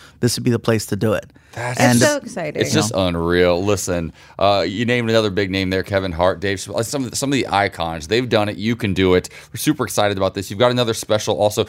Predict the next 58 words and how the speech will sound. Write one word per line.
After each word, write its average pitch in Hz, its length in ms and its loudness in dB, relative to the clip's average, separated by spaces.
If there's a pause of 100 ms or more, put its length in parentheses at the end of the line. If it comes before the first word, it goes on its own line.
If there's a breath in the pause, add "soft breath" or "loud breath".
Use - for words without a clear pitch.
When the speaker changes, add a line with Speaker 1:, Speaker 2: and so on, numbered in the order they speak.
(120 loud breath)
Speaker 2:
So - 120 4
wait, 113 240 0
so - 140 -10
just 143 100 -2
so 190 100 0
I, 165 200 2
so 127 180 0
I, 120 160 4
so - 160 -4
I'm 107 100 0
clear 113 280 2
on 85 100 0
this, 85 220 -6 (200 soft breath)
you've - 80 -4
got 139 120 4
another 143 260 -2 (220)
special, - 600 0
another 101 240 0
hour 104 420 4
special 101 380 -2
on 90 100 0
Netflix 90 520 -2
that 90 160 0
you're 90 100 -2
gonna 90 140 -2
be 85 140 -2
filming 87 320 -2
as 76 100 -6
well. 101 380 0
Speaker 1:
So 139 260 0
Speaker 2:
Is 117 120 -2
that 139 200 2
gonna 131 160 -6
be 117 80 -4
filmed 110 280 -4 (100)
there, 131 400 2 (200 soft breath)
or 110 120 0
is 98 60 -2
that 113 140 4
a 104 40 -2
separate 101 400 -4
thing 90 160 -4
completely? 87 400 -4
Speaker 1:
No, 117 300 4
we're, 139 200 0
we're 135 160 0
filming 120 320 4
this 113 160 2
thing. 113 200 2
This 123 180 4
is 117 80 0
too 139 240 2
big 123 320 2
to 123 100 -4
not 113 300 0
film. 110 340 -2
So, 90 140 2
Speaker 2:
Wow. 98 520 4